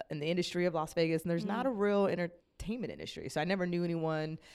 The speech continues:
Speaker 1: I never even thought about filmmaking in that way because I just didn't know that that was even a career path. And so I got really lucky in high school where I was introduced to a class that started doing, um, the daily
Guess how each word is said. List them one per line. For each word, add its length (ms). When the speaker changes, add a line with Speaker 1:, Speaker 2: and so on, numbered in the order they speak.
Speaker 1:
I 60
never 280
even 220
thought 300
about 340
filmmaking 480
in 100
that 200
way 240
because 200
I 80
just 220
didn't 180
know 220
that 140
that 140
was 160
even 200
a 40
career 340
path. 380
And 120
so 340
I 100
got 160
really 260
lucky 340
in 80
high 160
school 340
where 320
I 80
was 140
introduced 480
to 100
a 60
class 480
that 200
started 320
doing, 500
um, 460
the 80
daily 560